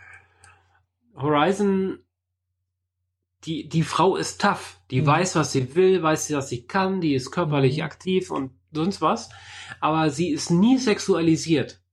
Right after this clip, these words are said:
Speaker 2: Mhm.
Speaker 1: Man hat nie das Gefühl, diese Perspektive ist eingebaut worden, damit Männer sich freuen.
Speaker 2: Mhm.
Speaker 1: Gar nicht.
Speaker 2: Ja.
Speaker 1: Und so ist das durchweg durch alle Charaktere. Es, da ist, ich habe keinen g-, gefunden, wo ich sagen würde,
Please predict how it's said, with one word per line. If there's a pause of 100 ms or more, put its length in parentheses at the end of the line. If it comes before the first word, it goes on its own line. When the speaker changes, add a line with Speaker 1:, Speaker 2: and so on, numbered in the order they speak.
Speaker 2:
Mhm.
Speaker 1:
Man
hat
nie
das
Gefühl, (320)
diese
Perspektive
ist
eingebaut
worden,
damit
Männer
sich
freuen. (140)
Speaker 2:
Mhm.
Speaker 1:
Gar
nicht. (200)
Speaker 2:
Ja. (1080)
Speaker 1:
Und
so
ist
das
durchweg
durch
alle
Charaktere.
Es, (180)
da
ist, (460)
ich
habe
keinen
g-, (600)
gefunden,
wo
ich
sagen
würde,